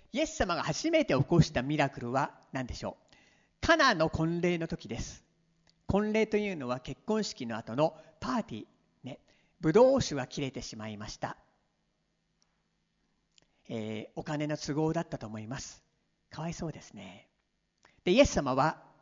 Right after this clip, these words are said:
ね、水瓶、六つの水瓶に水を入れなさいって言いました。六というのは人の数字でですね、人はそれをしました。けれども、それでは不十分でした。イエス様はそこに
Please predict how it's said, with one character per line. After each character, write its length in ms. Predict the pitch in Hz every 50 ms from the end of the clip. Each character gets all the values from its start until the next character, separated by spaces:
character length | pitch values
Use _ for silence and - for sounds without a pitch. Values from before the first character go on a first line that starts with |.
| _ -
ね、 200 | 117 120 147 - _ _ _ _ _ _ _ _ _ _ _ _ _ _
水 380 | - 143 147 151 202 269 285 254
瓶、 380 | 240 254 247 240 254 254 233 185
六 80 | 180 254 -
つ 240 | - - - - 330
の 160 | 320 277 214
水 320 | 160 147 135 123 131 139 147
瓶 400 | 143 151 151 143 143 143 143 160
に 240 | 185 185 151 - - _ _ _
水 300 | 135 131 131 127 - 185 196
を 180 | 220 233 240
入 60 | 240 240
れ 100 | 240 240
な 120 | 226 220
さ 140 | - 226 202
い 40 | 165
っ 40 |
て 60 | - _ _ _ _ _ _ _
言 80 | - _
い 40 | _ _
ま 80 | -
し 80 | - -
た。 100 | - - _ _ _ _ _ _ _ _ _ _ _ _ _ _ _ _ _ _ -
六 260 | - - - - -
と 120 | - 269 277
い 100 | 233 185
う 100 | 160 135
の 100 | 123 113
は 80 | 104 98
人 280 | - - - 170 165
の 100 | 160 156
数 260 | - - 165 151 147
字 140 | 143 151 147
で 100 | 143 120
で 80 | 101 -
す 120 | - -
ね、 100 | 117 117
人 200 | - - - 139
は 160 | 131 139 165 - _ - - _
そ 200 | - - - 127
れ 100 | 135 139
を 100 | 143 147
し 140 | 143 - -
ま 140 | 139 135 135
し 80 | -
た。 180 | - - - - - - _ _ _ _ _
け 140 | - 320 330
れ 100 | 302 226
ど 120 | 202 151
も、 80 | 151 -
そ 100 | - 190
れ 140 | 160 175
で 100 | 202 240
は 140 | 214 151 120
不 160 | 113 123 123
十 260 | 113 139 165 202 214 190
分 240 | 165 127 110 104
で 120 | - - -
し 80 | - -
た。 160 | - - - _ _ _ _ _ _ _ - -
イ 100 | 180 233
エ 20 |
ス 80 | - -
様 180 | 240 233 170
は 80 | 156 147
そ 100 | - 151
こ 120 | - 165 165
に 320 | 185 214 202 147 120 -